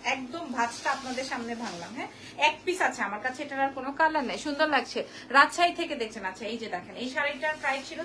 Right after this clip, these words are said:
তিন হাজার ছয়শো পঞ্চাশ টাকা। কালার আসবে সি গ্রিন। ভাই, এগুলা চার হাজার দুইশো, পাঁচ হাজার, চার হাজার পাঁচশো, চার হাজার আটশো, এরকম করে সেল হয়। আপনারা আমার কথা না বিশ্বাস হলে মার্কেট ভিজিট করে দেখেন, হ্যাঁ?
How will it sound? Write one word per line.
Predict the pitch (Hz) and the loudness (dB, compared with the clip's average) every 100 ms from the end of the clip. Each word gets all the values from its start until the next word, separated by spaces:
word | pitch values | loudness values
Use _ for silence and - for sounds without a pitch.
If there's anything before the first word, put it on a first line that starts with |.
| 330 | -8
তিন | 294 285 | -10 -6
হাজার | 269 277 | -4 -4
ছয়শো | - 269 262 339 415 - - - | -4 -4 -2 -4 -6 -10 -18 -4
পঞ্চাশ | 302 311 330 320 | -2 0 0 -2
টাকা। | 311 262 208 | -2 0 0
কালার | 254 262 285 | 2 2 2
আসবে | 294 269 | 0 -6
সি | - 294 | -10 -8
গ্রিন। | 220 226 | -8 -6
ভাই, | 220 269 | 0 2
এগুলা | 240 226 262 | 0 -2 -4
চার | 269 262 | 0 0
হাজার | 254 262 262 226 | 0 -2 -4 -4
দুইশো, | 254 285 262 | -8 -6 -4
পাঁচ | 233 | -6
হাজার, | 247 - | -6 -4
চার | 233 | -2
হাজার | 254 254 247 | -2 -6 -4
পাঁচশো, | 240 - 247 | -6 -4 -8
চার | 240 226 | -6 -4
হাজার | 247 262 | -4 -2
আটশো, | 233 - | -2 -2
এরকম | 240 262 262 | -6 -4 -6
করে | 262 - | -6 -6
সেল | 202 170 | -6 -8
হয়। | - - - - | -10 -14 -16 -4
আপনারা | 240 254 311 320 | 0 0 2 2
আমার | 311 311 | 2 0
কথা | 302 311 | -2 2
না | 294 | 2
বিশ্বাস | 294 - 320 | 0 -6 -6
হলে | 311 | -4
মার্কেট | 294 240 262 233 | 0 0 -2 -4
ভিজিট | 233 240 - | -4 -8 -2
করে | 247 | -2
দেখেন, | 233 180 - 170 | 0 -4 -8 -12
হ্যাঁ? | 294 | -12